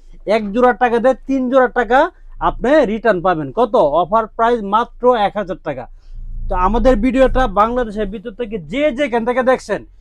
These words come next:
দ্রুত শেয়ার করেন এবং আমাদের স্ক্রিনে দেখানো নাম্বারে যোগাযোগ করেন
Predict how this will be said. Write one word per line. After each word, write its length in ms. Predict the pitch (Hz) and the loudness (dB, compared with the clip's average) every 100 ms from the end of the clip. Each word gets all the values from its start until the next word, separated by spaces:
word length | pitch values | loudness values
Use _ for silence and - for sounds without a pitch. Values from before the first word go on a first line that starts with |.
| - - - | -20 -20 -20
দ্রুত 340 | 127 196 190 | -8 -6 -6
শেয়ার 380 | 254 - 196 226 | -8 -2 0 0
করেন 340 | 220 240 254 254 - - _ | 2 2 2 -2 -16 -20 _
এবং 260 | 160 185 196 | -2 -2 0
আমাদের 500 | 185 202 208 220 220 | 0 0 0 0 -2
স্ক্রিনে 280 | - 233 226 | -4 -6 0
দেখানো 240 | 220 214 | 0 0
নাম্বারে 300 | 220 220 220 | 0 0 0
যোগাযোগ 380 | 185 214 226 226 | 0 2 2 2
করেন 340 | - 208 247 | 2 4 2